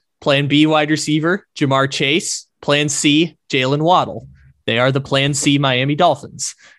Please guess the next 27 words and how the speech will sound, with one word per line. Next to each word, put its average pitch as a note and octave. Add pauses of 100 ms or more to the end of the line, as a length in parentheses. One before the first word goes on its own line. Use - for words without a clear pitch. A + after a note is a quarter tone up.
(100)
and A#2 (140)
they A2+
are A#2 (220)
hiring A2
Wes B2+
Welker, - (840)
who A#2+ (160)
<laughs> -
played C#3+
with D3+
Tom D#3+
Brady D#3
and C#3+
Peyton D3+
Manning C#3
for B2+
seven C#3+
years A2
and A#2
also B2+
does A#2+
not B2+
have B2+
a B2+
Super C3+
Bowl G#2
ring. D#2+